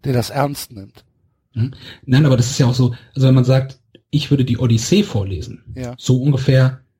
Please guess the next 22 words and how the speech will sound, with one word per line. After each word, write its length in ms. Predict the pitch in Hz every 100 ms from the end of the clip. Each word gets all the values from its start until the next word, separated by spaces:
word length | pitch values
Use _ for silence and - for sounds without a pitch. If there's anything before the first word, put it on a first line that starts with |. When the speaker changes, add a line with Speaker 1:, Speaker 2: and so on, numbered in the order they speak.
| _
Speaker 2:
so 200 | - 143
ungefähr 340 | 147 120 135
ist 80 | 131
es 100 | -
ja, 80 | 131
was 140 | 113 113
Enzo 480 | 127 135 - 120 107
da 120 | 117
aufs 200 | 110 -
Tableau 340 | - 117 151 180
bringt, 380 | - 78 -
ne? 240 | 127 214 - _ _ _ _ _ _ _ _ _ _ _ -
Und 160 | 135
wenn 80 | 135
Speaker 1:
Kann 80 | 135
Speaker 2:
dafür 200 | 156 160
Speaker 1:
man 100 | 208
Speaker 2:
jemand 100 | 151
Speaker 1:
schon 80 | 226
Speaker 2:
nicht 80 | 147
Speaker 1:
vergleichen, 480 | - 185 147 - 120
ja. 220 | 113 127